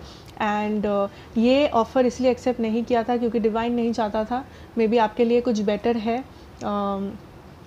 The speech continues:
हो सकता है ये person या जहाँ भी आप offer दिए थे, ये वापस offer आपका accept हो जाए वहीं पे।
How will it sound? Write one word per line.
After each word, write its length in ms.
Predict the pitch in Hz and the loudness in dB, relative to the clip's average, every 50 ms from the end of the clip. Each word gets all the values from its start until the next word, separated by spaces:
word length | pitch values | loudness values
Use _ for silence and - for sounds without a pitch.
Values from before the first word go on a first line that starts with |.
| - 262 | -2 4
हो 140 | 240 262 247 | 6 6 6
सकता 260 | - 262 247 - 277 | 6 4 0 2 2
है 80 | 247 247 | 4 6
ये 100 | 247 240 | 4 4
person 460 | 240 240 233 226 - - 254 247 240 | 4 4 2 2 2 0 0 0 2
या 340 | 240 233 226 226 220 214 - - | 0 0 0 0 0 -2 -2 -2
जहाँ 280 | 208 226 226 226 233 233 | -2 0 2 2 2 2
भी 100 | 247 254 | 4 4
आप 200 | 247 240 240 - | 4 2 2 2
offer 260 | 220 214 - 240 240 | 0 0 0 0 0
दिए 220 | 220 208 226 226 | 2 2 2 2
थे, 140 | 220 240 240 | 4 4 2
ये 240 | 233 220 226 220 - - 220 | 4 4 2 0 0 -2 -4
वापस 420 | 214 214 208 208 - 240 240 240 | -2 -2 -2 0 0 0 0 0
offer 300 | - 220 214 - 233 233 | 0 -2 -2 0 0 0
आपका 220 | 220 214 208 - 226 | 0 0 -2 -2 -2
accept 360 | 214 214 - 233 220 220 - | -4 -2 -2 -4 -4 -2 0
हो 100 | 220 214 | 0 2
जाए 180 | 208 233 226 226 | 2 2 2 2
वहीं 280 | 220 214 202 196 220 233 | 2 0 0 0 -2 -2
पे। 220 | - 254 285 320 | -2 -2 -4 -4